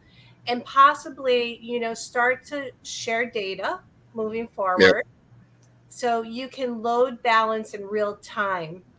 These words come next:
Speaker 1: using teletracking. So kind of just give us, as we're closing out here, what the vision is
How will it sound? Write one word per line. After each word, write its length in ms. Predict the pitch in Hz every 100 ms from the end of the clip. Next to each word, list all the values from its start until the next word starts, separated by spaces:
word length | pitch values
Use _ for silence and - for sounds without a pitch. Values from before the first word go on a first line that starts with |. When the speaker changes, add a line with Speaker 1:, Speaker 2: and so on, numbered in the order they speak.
| 220
Speaker 1:
using 380 | 208 208 202 190
teletracking. 960 | 170 196 190 190 175 165 - 175 170 190 _ - -
So 340 | - 277 269 262
kind 380 | - 359 381 415
of 80 |
just 240 | 392 339 -
give 200 | 320 302
us, 280 | 285 277 -
as 240 | 247 262 254
we're 100 | 254
closing 580 | - 285 277 254 247
out 280 | 240 240 220
here, 460 | - 214 202 185 - - -
what 300 | 240 277 311
the 160 | 330 262 226
vision 420 | 254 262 240 247
is 460 | 240 233 233 -